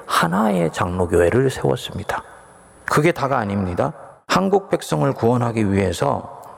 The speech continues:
타교단과도 적극적으로 대화하고 협력했습니다. 그래서 장로교, 감리교, 침례교, 구세군, 성공회가 함께 성경 번역 사업을 하고요. 찬송가를 발간했어요.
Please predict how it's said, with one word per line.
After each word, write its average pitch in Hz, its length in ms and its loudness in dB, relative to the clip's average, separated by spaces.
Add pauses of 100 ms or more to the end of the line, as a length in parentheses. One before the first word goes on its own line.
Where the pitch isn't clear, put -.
(120)
타교단과도 156 1000 2
적극적으로 151 1000 0
대화하고 113 640 2
협력했습니다. - 920 -4 (380)
그래서 110 340 2
장로교, 101 920 2
감리교, 92 920 2
침례교, 101 920 2
구세군, 92 840 0
성공회가 104 720 2
함께 135 580 0 (520)
성경 139 560 0
번역 110 400 0
사업을 113 480 0
하고요. - 480 -4 (260)
찬송가를 147 720 0
발간했어요. 80 720 -2